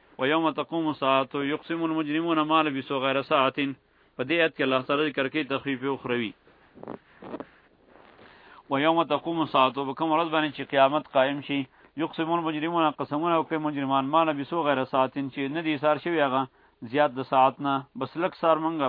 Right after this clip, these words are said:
په دنیا کې چې ایسار شوي یو. کذالک کانوا یؤفکون، دغسې و دیو چې اوړلی کېدل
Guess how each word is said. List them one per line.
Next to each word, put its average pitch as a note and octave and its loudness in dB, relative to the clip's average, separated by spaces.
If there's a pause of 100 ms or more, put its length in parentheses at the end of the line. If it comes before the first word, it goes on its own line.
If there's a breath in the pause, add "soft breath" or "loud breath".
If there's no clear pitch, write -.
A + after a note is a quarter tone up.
په C#3+ -6
دنیا C#3 -2
کې C3+ -10
چې C3+ -2
ایسار C3+ -2
شوي C#3 -2
یو. C3+ 0 (340 soft breath)
کذالک D3+ 2 (120)
کانوا E3 0
یؤفکون، C3+ -4
دغسې D#3 0
و E3+ 2
دیو D3+ -2
چې C3+ -4
اوړلی C3+ 0
کېدل C#3+ -4